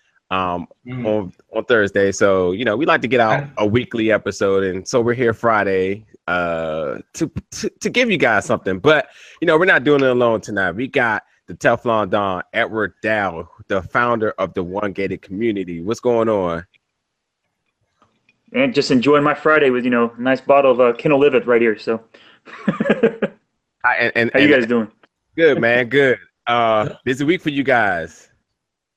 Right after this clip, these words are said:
Speaker 3: Yeah, busy week. Busy week. Happy week. Uh, uh, all around. I think the celebration hasn't stopped since last Friday. So, you know, we're still drinking. We're still having a good time, and the,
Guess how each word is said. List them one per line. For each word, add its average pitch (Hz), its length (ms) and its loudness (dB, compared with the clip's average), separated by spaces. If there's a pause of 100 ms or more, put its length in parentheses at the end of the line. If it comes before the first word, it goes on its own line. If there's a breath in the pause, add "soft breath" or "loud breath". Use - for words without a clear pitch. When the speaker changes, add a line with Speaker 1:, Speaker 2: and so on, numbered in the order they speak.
(1160)
Speaker 3:
Yeah, 175 200 2
busy 175 340 2
week. 147 360 2
Busy 147 200 0
week. 147 280 2
Happy 147 300 0
week. 139 460 0
Uh, 120 300 4 (840)
uh, - 140 -6 (180)
all 147 180 6
around. 131 460 2
I 131 80 2
think 160 120 -2
the 127 60 -2
celebration 139 600 2
hasn't 123 240 -2
stopped 131 280 -2
since 120 200 -8
last 113 220 -2
Friday. 107 360 0
So, 104 340 -10 (520)
you 101 60 -10
know, 101 100 -2
we're 117 100 -2
still 135 220 2
drinking. 127 340 0
We're 117 140 0
still 127 160 0
having 117 160 4
a 113 40 4
good 117 120 0
time, 113 320 0
and 104 240 -6
the, 104 60 -4